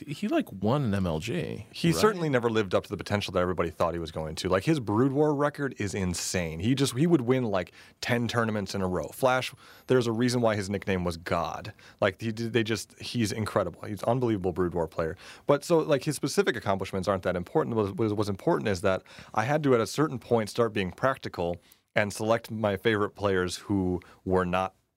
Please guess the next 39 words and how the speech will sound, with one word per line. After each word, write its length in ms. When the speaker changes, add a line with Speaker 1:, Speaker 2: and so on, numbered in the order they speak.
Speaker 2:
these 580
hopes 480
that 160
I 120
had, 260
these 180
people 280
that 100
I 80
had 180
all 160
of 80
my 80
hopes 240
tied 180
up 160
in. 200
And 120
so 140
who 160
I 120
found 580
was 240
Rain. 540
You 60
know, 100
Rain 400
was 140
this 140
player 320
who 160
was 320
just 300
embodied 500
everything 500
that 120
I 80
loved 380
about 400